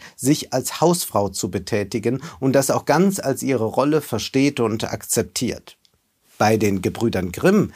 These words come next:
lesen wir genau das nicht. Dort ist das Haus nämlich picobello aufgeräumt. Nun, wie ist es aber mit diesem sehr berühmten Lied Someday My Prince Will Come?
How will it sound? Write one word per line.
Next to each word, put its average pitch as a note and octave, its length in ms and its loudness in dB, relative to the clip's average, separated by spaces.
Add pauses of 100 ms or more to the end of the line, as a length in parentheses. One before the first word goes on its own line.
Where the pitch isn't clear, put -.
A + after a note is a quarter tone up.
(160)
lesen A#2+ 400 4
wir A2+ 100 0
genau G#2+ 360 0
das F#2 260 -4
nicht. D#3+ 400 2 (240)
Dort B2+ 260 4
ist A2+ 200 -4
das G#2 160 -4
Haus A#2 260 2
nämlich G2 320 -4
picobello F#2+ 720 -2
aufgeräumt. - 800 -2 (960)
Nun, E3+ 440 8
wie C#3+ 160 0
ist G3+ 200 2
es F#3+ 140 2
aber D#3 400 6
mit C#3+ 400 0
diesem C#3 420 0
sehr B2+ 300 4
berühmten A#2+ 500 0
Lied C3 380 0
Someday A2+ 720 2
My A2 260 -2
Prince G2 540 -4
Will D#2+ 140 -8
Come? - 260 -12